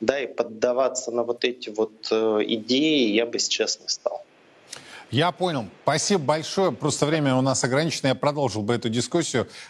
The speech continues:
Speaker 2: Обязательно к ней ещё вернёмся. Владимир Левченко и Лазарь Бадалов были у нас. И вот вы услышали два полярных, э, мнения. Единственное, что могу сказать, но ведь, э, применение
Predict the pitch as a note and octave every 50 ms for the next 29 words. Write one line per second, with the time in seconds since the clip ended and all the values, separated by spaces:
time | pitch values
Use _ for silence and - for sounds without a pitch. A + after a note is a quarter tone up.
0 | - - G#2 G#2+ A2+ C3+ C3 B2+ B2+ A2+ - - B2+ A#2+ A#2+ - B2 A2+ B2 A#2+
1 | B2 C3 B2 G#2 - - G#2+ A2 A#2+ A#2 A#2 A2+ A2 B2 C3+ A#2+ - - A#2+ G#2+
2 | - A2 G#2+ G#2+ G#2 G#2 G#2+ F#2+ G#2+ A#2+ A#2 A2+ G2+ F#2 F2+ F#2 G2+ F#2+ G2 G#2
3 | B2 C#3+ C3+ - - - - - - - - - A2 B2 C3+ C3 - - A2 G2
4 | G2 A#2+ B2 A#2 A2 - - - B2+ - - - G#2+ G2+ F#2+ F2+ F#2+ A2 A2+ A2
5 | - - G#2+ G#2 G#2+ G2+ F#2+ F2 F#2 F#2+ F#2 - - - - G2 F#2+ F#2+ F#2+ F#2
6 | F#2 F2+ F2+ G2 A2+ C3+ F3 G#3+ G#3+ F#3 C3+ G2+ - - - - - - - -
7 | G#2 C3 F3 F#3+ F3+ - D#3+ C#3 - - - C3 B2+ C3 A#2+ B2+ A#2 - - -
8 | C3 B2 C#3 A#2+ G2+ - - A2 A#2+ C3 C3 C3 B2+ B2+ - - C#3 C3+ C3 C3
9 | B2+ B2+ B2+ A#2+ A2+ - - A2+ A2 A2+ A2+ G#2 - A#2+ B2+ C3+ C#3 D3+ E3+ E3
10 | D#3+ D3 C#3 C3+ B2+ B2+